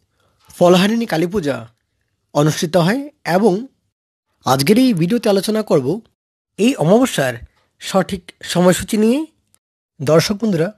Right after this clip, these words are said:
চৌঠা জ্যৈষ্ঠ চোদ্দোশো তিরিশ বঙ্গাব্দ, উনিশে মে দু হাজার তেইশ, শুক্রবার, অমাবস্যা এবং অমাবস্যা তিথি শুরু হবে তেসরা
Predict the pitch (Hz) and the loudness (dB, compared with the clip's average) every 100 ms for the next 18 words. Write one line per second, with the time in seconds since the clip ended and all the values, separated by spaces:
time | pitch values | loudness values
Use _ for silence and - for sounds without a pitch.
0 | _ _ _ _ _ - 196 208 233 170 | _ _ _ _ _ -2 0 0 -2 0
1 | 160 - 240 220 190 165 - 208 202 180 | 0 0 -4 -2 -2 -2 -4 -4 -2 -4
2 | - 131 127 127 120 185 247 _ _ 147 | -2 0 2 2 0 -4 -4 _ _ 0
3 | 185 220 247 220 254 151 127 131 143 160 | 2 2 2 4 4 2 0 2 2 2
4 | 175 175 190 - - _ _ _ _ _ | 2 2 2 -4 -14 _ _ _ _ _
5 | _ _ _ - 208 175 139 135 156 - | _ _ _ -8 -2 2 4 4 -2 -6
6 | _ _ _ _ _ - 143 147 151 - | _ _ _ _ _ -4 2 4 4 0
7 | 220 - 175 160 233 - 156 180 233 - | -10 -10 -4 -2 -2 -2 0 0 0 -4
8 | 247 226 196 - 202 - - - 196 180 | -8 -8 -12 -10 -10 -10 -8 0 4 4
9 | 170 247 - _ _ _ _ _ _ - | 4 0 -4 _ _ _ _ _ _ -4
10 | 175 - 220 | 0 4 4